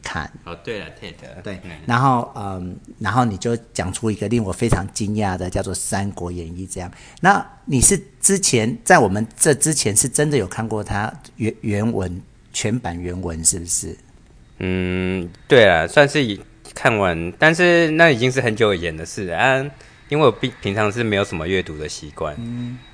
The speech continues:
Speaker 2: 应该说我平常四年漫画书都不会看的人。
Speaker 1: 那古时候你为什么会去看《三国演义》原-，原文整版这样看完啊？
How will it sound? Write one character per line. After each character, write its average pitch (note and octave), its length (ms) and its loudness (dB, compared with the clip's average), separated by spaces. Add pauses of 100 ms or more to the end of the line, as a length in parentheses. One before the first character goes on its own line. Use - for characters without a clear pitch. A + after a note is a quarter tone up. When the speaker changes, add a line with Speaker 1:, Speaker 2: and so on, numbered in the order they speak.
(100)
Speaker 2:
应 B2+ 80 0
该 C3+ 100 8
说 C#3+ 320 10
我 A#2+ 60 8
平 G2+ 180 0
常 G2 440 2
四 - 120 -2
年 A2 160 0
漫 G#2 160 0
画 G#2 160 4
书 G2 160 -2
都 F#2 120 0
不 E2+ 120 -8
会 E2 140 -2
看 F#2 240 -4
的 C#2+ 80 -12
人。 C2 180 -14 (400)
Speaker 1:
那 A3+ 160 8
古 B2 240 8
时 C3+ 200 4
候 D#3+ 180 10
你 G#2 160 4
为 E3+ 220 6
什 - 140 4
么 G2 100 -4
会 A#2+ 120 4
去 B2 140 0
看 A2+ 320 2
《三 B2 220 2
国 G#2 180 0
演 F#2+ 180 -2
义》 A2 160 -2 (100)
原-， G#2 300 0 (100)
原 G#2 260 0
文 G2 280 0
整 F#2 260 0
版 D#2 220 -6
这 F2 80 -8
样 F#2 120 -6
看 F#2 200 -8
完 D2+ 140 -12
啊？ - 180 -16